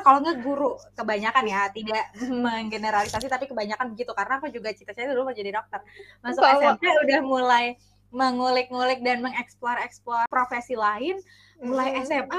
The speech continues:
Speaker 1: mulai, "Ah, susah ya ternyata jadi ini tuh, kayak, oh, prosesnya begini," gitu loh.
Speaker 2: Mm-mm,
Speaker 1: Nah,
Speaker 2: mm-mm.
Speaker 1: setelah lulus, malah jadinya tuh kayak ke kerjaan yang mau terima aja deh, gitu nggak sih? Kayak
Speaker 2: Ya udah deh, yang penting cari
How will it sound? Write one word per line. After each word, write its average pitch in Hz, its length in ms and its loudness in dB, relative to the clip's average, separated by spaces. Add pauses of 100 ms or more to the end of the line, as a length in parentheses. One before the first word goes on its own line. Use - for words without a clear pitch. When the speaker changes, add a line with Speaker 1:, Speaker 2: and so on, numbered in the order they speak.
Speaker 1:
mulai, 311 320 2
"Ah, 302 160 -6
susah 330 480 2
ya 403 160 6
ternyata 359 480 2
jadi 311 280 2 (200)
ini 339 160 -4
tuh, 480 180 2 (380)
kayak, 339 400 0
oh, 403 160 -2
prosesnya 330 480 -2
begini," 349 800 -6
gitu 247 160 -6
loh. 220 240 -10
Speaker 2:
Mm-mm, 269 280 -6 (120)
Speaker 1:
Nah, 254 80 -6
Speaker 2:
mm-mm. 254 200 -8 (360)
Speaker 1:
setelah 285 400 2
lulus, 392 480 -2 (160)
malah 294 320 -2
jadinya 294 320 -4
tuh 415 160 -10
kayak 320 400 -2
ke 294 160 -14
kerjaan 247 320 -6
yang 247 160 -8
mau 247 80 -8
terima 247 320 -6
aja 269 160 -8
deh, 370 120 -2 (120)
gitu 277 160 -8
nggak 339 160 -4
sih? 381 80 -2
Kayak - 160 -4 (420)
Speaker 2:
Ya 196 240 -6
udah 262 80 4
deh, 320 160 2
yang 269 80 -4
penting 302 400 -6
cari 247 160 -6